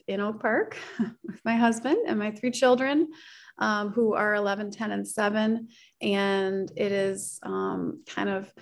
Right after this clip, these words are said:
my husband coached for a long time at O P R F and is a teacher in the community.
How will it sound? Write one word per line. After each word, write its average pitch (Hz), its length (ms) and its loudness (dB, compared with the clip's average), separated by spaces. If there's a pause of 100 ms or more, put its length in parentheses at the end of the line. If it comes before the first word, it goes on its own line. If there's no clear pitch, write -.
(140)
my - 80 -8
husband 208 360 -2
coached 214 320 -4
for 214 100 -4
a 208 80 -2
long 208 160 -2
time 208 200 -2
at 208 60 -2
O 208 80 0
P 208 140 -4
R 208 120 2
F 202 180 0
and 202 80 -2
is 190 100 -4
a 185 60 -6
teacher 214 260 -6
in 214 80 0
the 202 60 -2
community. 208 640 0